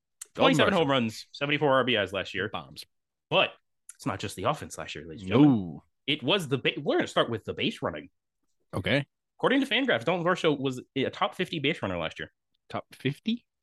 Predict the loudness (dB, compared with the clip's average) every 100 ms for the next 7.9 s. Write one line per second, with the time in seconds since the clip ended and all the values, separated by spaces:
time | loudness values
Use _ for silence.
0 | -4 -2 -2 -4 -6 -4 -6 -10 _ _
1 | _ 0 0 2 2 0 0 -4 -4 -14
2 | _ _ _ _ _ -14 -14 -20 _ _
3 | _ _ _ -6 -2 0 0 2 2 0
4 | _ -2 0 2 0 2 2 2 -4 -10
5 | -18 _ _ _ _ _ -4 -2 -2 -4
6 | -4 -4 -2 -2 -2 -2 0 0 -2 -6
7 | -14 _ 0 0 0 -10 -10 -8